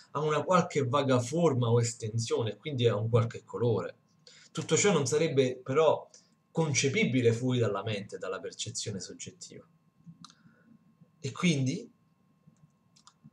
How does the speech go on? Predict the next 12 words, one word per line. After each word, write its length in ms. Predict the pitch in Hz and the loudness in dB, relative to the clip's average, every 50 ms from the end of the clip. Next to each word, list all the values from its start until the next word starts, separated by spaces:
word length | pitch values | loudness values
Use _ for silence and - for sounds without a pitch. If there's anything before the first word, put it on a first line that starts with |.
| _ _ _ _ - _ - | _ _ _ _ -20 _ -8
eh, 500 | - 127 120 117 110 104 101 101 98 90 | -6 -4 -2 -2 -2 -4 -6 -8 -8 -8
senza 380 | - - - 185 175 - 175 160 | -6 -2 0 2 2 6 4 4
queste 320 | - 185 170 - - - | 4 4 0 0 0 0
caratteristiche 720 | 131 165 165 165 165 - 214 220 208 - - 185 165 139 175 | 2 4 4 4 6 4 4 4 4 2 0 -2 0 0 2
anche 200 | 196 190 175 175 | 0 2 2 0
immaginare 500 | 170 160 156 151 131 127 156 165 156 139 | 0 0 0 0 -2 -2 0 0 2 2
uno 160 | 135 127 127 | 2 0 -2
spazio 580 | 117 - - - 170 165 143 - - - 131 120 | -4 -6 -2 2 2 2 2 2 0 -4 -4 -2
e 20 | |
un 80 | 117 117 | 0 2
tempo 300 | 143 143 135 127 117 117 | 2 2 2 2 0 -2
assoluti, 800 | 107 - - - 127 127 131 135 120 113 113 - 127 147 - | -2 -2 -4 -4 -4 -2 -2 -2 -2 -4 -4 -6 -8 -10 -12